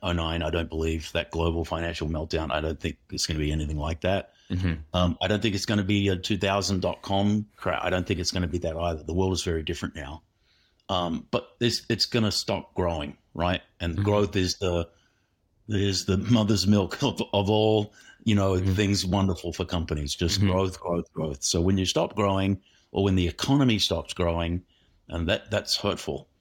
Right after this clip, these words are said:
Speaker 1: But I, I don't think it's gonna be a big one, number one. But if you, if you're thinking about starting a business, the only thing that you need to think about is what problem I'm gonna solve.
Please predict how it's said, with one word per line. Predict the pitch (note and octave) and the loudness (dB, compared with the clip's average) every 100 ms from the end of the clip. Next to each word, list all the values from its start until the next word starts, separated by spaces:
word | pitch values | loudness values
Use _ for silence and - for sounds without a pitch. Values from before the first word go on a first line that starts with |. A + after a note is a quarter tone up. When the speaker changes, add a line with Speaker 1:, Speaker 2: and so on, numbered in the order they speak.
| _ _ _ _ _ | _ _ _ _ _
Speaker 1:
But | F#2 F#2 - _ | 0 0 -4 _
I, | - - | -8 -4
I | G#2 | 0
don't | B2+ | 0
think | A#2+ G#2 | 0 -2
it's | G2 | 0
gonna | G#2+ G2 | 0 0
be | F#2 F2+ - _ | 2 0 -4 _
a | D#2+ | -6
big | G#2 F#2 | -2 0
one, | E2 E2 | 0 -2
number | E2+ E2 | -2 -2
one. | E2 F#2 E2+ E2 - _ _ _ | 0 0 0 -4 -8 _ _ _
But | - F2 | -4 -2
if | G2 | 0
you, | G#2+ A2+ D3+ D3+ - _ | 2 4 2 0 -8 _
if | G2+ G#2+ | -2 2
you're | A2+ | 2
thinking | C#3 C3 | 2 2
about | A#2+ G#2+ - | 2 0 0
starting | - G2+ F#2+ | 0 0 0
a | |
business, | F2+ G#2+ G#2+ E2+ - | 0 0 0 -2 -2
the | F#2+ - | -2 0
only | A2+ C3 C#3+ D3+ - _ - | 4 4 4 0 -6 _ -2
thing | B2+ C3+ | 4 4
that | G2 - | 4 2
you | G2+ | 2
need | A2+ G#2+ | 2 2
to | F#2 | 0
think | A#2+ B2 | 0 0
about | F2+ D#2+ D2+ - _ _ _ _ | -2 -4 -6 -16 _ _ _ _
is | F#2 - | -2 -2
what | E2 F#2 | -2 -4
problem | - F#2+ F#2+ F2+ | -2 -2 2 2
I'm | F2 | 2
gonna | E2+ E2 | 0 -2
solve. | - D2+ B1 - | -2 -4 -6 -12